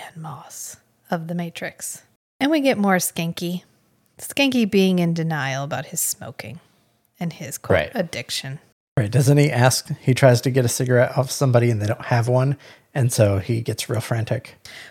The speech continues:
Speaker 1: Well, he asks and they're
Speaker 2: Finding more
Speaker 1: like,
Speaker 2: people.
Speaker 1: he, they, he just keeps having to come up against his own addiction.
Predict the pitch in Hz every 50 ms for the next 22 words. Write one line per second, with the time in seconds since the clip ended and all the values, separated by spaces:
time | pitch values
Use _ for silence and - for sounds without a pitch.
0 | - _ - 254 254 247 226 240 262 262 240 208 220 214 220 220 214 - - -
1 | - 196 185 185 185 180 180 175 170 165 156 113 - - - - 247 269 214 247
2 | 247 294 269 - 311 311 - 381 359 - - - - 277 262 - - - 208 202
3 | 202 202 190 185 190 - - - 196 185 180 175 - 180 165 175 165 160 156 -
4 | - - - 170 170 170 170 170 175 165 170 - 147 - - - - 135 151 -